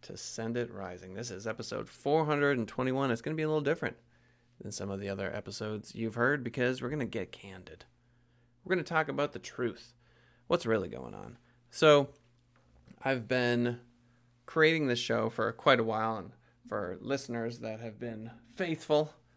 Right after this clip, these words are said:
bless you, you're the best. Um, I just was not happy with my numbers. Do you ever feel that way? You've got an initiative, you give it two years of your time.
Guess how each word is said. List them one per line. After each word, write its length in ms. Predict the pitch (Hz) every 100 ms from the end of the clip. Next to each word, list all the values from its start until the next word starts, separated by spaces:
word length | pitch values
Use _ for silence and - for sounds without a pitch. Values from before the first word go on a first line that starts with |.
| _
bless 560 | - 113 104 98 - -
you, 160 | 92 131 -
you're 140 | 92
the 80 | 85
best. 480 | - 90 - - - _ - - - - - -
Um, 600 | 127 117 110 107 98 98 - _ _ _ _ _ _ _ _ -
I 100 | 120
just 640 | 117 - 160 160 - - - -
was 240 | 127 117 120
not 420 | 113 113 127 131
happy 460 | - 131 104 - 117
with 320 | 110 110 -
my 140 | 120
numbers. 680 | 113 117 170 196 127 - - _ _ _ _ _ _ _ _ _ _ -
Do 120 | 123
you 120 | 139 185
ever 140 | 202
feel 240 | 202 202
that 200 | 196 202
way? 260 | 202 208 247 - - _ -
You've 180 | 123 117
got 380 | 131 135 135 - -
an 80 | 117
initiative, 800 | 117 151 151 156 151 156 151 -
you 120 | - 120
give 240 | 131 120
it 280 | 120 104 - - _ _ -
two 320 | - - 156
years 640 | 147 104 113 131 101 - - -
of 140 | 113
your 100 | 110
time. 380 | 104 110 110 104